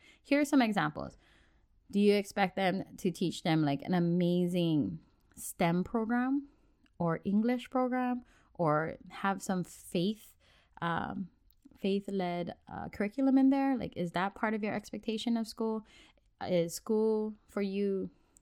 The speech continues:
like, you think school should prep your kid for college or prep your kid for some kind of,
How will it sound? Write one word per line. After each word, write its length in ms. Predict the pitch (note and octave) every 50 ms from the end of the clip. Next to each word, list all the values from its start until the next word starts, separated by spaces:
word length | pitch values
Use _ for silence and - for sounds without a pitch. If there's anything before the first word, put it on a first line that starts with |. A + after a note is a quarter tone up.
| _ -
like, 220 | E3+ E3+ E3 -
you 100 | G3 F#3+
think 240 | - F#3+ F#3+ - -
school 240 | - - - F#3+ F#3+
should 200 | - - F#3+ F3+ - _ _ _
prep 200 | - G3+ - -
your 100 | F#3+ F3
kid 220 | - - G3 F3+
for 140 | - - D#3+
college 640 | - - - B3+ B3+ B3+ B3+ B3 B3 B3 A#3+ A#3+ - _ - - - - _ _
or 140 | - F3+ E3+
prep 300 | - - F#3+ F3+ - F#3
your 80 | F3+
kid 360 | F3 - - F#3+ F#3 F#3 F3+ - _ _ _ _ _ _ _
for 260 | _ F#3+ E3+ D#3+ D#3+ F3
some 240 | - - G3 G3
kind 200 | G3 - G3+ F3+
of, 240 | F3 E3 D#3+ D#3+ E3+